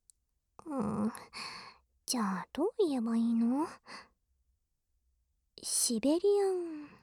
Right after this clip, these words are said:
ハスキー？なんだよ、それ。まあ、それでいくか。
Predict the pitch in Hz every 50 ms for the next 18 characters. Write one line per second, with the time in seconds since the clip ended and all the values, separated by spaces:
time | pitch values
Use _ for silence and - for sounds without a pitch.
0 | - - - 311 285 - - - _ - 220 208 226 311 427 - _ _ _ _
1 | _ _ _ _ _ _ _ _ _ _ _ _ _ _ _ _ _ _ _ _
2 | _ _ - 185 190 190 190 190 233 349 453 - 440 339 294 247 233 220 202 185
3 | - 226 226 208 196 202 208 208 202 202 - - - - - - - - - -
4 | - _ _ _ _ _ _ _ _ _ _ - 320 311 311 320 320 302 262 240
5 | 220 214 214 220 - 277 254 247 254 - 262 247 247 - - - _ - - 220
6 | 220 214 202 - - -